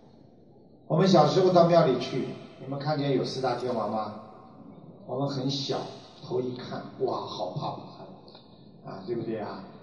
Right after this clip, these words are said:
然后呢，爸爸妈妈就在边上吓我们。你做坏事吗？骗爸爸妈妈吗？骗了之后，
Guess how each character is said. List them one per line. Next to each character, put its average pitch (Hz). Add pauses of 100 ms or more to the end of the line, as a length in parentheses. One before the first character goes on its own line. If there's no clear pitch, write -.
(240)
然 131
后 127
呢， 107
爸 104
爸 -
妈 117
妈 113
就 113
在 -
边 113
上 104
吓 110
我 95 (120)
们。 90 (760)
你 117
做 156
坏 160
事 -
吗？ 156 (500)
骗 151
爸 147
爸 143
妈 139
妈 139
吗？ 135 (760)
骗 180
了 160
之 156
后， 165